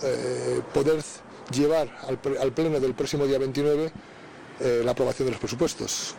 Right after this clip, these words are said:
con lo cual ya anuncio desde aquí que nos vamos a retrasar seguramente quince días, ya no sé, vamos a ir a los pr-,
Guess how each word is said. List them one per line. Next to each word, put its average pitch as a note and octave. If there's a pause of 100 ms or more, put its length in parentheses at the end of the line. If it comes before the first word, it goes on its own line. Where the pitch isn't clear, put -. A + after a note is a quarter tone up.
con A#2+
lo A#2+
cual C#3+
ya C#3+
anuncio D3+
desde D3
aquí C#3+ (680)
que C#3
nos C3
vamos D3
a D#3
retrasar C#3+
seguramente C#3
quince D3
días, D#3
ya C3+
no C3+
sé, C3+
vamos C3+
a C3
ir C3+ (640)
a A2+
los A2+
pr-, C3